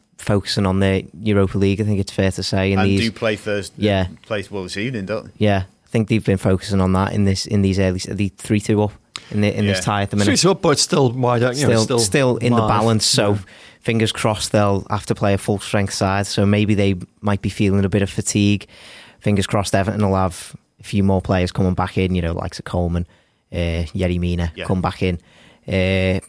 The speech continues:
Speaker 1: and have those players. Hopefully we'll see Moise Kean start, Iwobi start. They'll have an extra day of rest in them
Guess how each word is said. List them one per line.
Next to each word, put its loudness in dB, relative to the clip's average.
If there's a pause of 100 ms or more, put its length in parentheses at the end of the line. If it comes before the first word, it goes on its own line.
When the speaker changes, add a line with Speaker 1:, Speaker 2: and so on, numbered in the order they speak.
(320)
Speaker 1:
and -6
have -6 (360)
those 0
players. 0 (320)
Hopefully 2
we'll 2
see 0
Moise 0
Kean 0
start, 0
Iwobi 0
start. 0 (420)
They'll -2 (220)
have -4
an -4
extra -4
day 0
of -2
rest -4 (380)
in 0
them 2